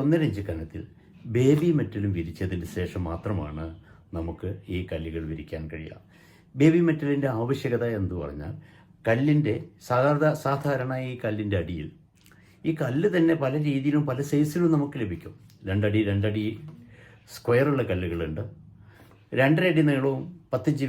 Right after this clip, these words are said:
വീതിയും ഞാൻ നേരത്തെ സൂചിപ്പിച്ചതുപോലെയുള്ള കല്ലുകളുണ്ട്, ഒരടി, ഒരടി കനുള്ള കല്ലുകളുണ്ട്.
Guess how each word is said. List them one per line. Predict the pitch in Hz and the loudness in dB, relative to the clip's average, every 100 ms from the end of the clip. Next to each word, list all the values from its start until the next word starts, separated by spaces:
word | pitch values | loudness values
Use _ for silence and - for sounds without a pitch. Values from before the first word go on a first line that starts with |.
| 120 | -2
വീതിയും | 113 113 110 | -2 -2 -2
ഞാൻ | 110 | -2
നേരത്തെ | 110 107 127 104 | 0 -2 -4 -4
സൂചിപ്പിച്ചതുപോലെയുള്ള | 110 107 107 101 98 90 85 85 78 82 | -2 -2 -2 -4 -2 -2 -2 -2 -4 -6
കല്ലുകളുണ്ട്, | 82 78 78 78 76 - - _ _ _ _ _ _ - - - - 143 | -6 -6 -6 -8 -8 -10 -14 _ _ _ _ _ _ -20 -20 -20 -8 0
ഒരടി, | 160 202 185 175 | 2 4 2 2
ഒരടി | 135 131 120 113 | 2 -2 -4 -2
കനുള്ള | 101 87 85 | -2 -2 -6
കല്ലുകളുണ്ട്. | 82 78 78 76 76 | -8 -8 -10 -10 -12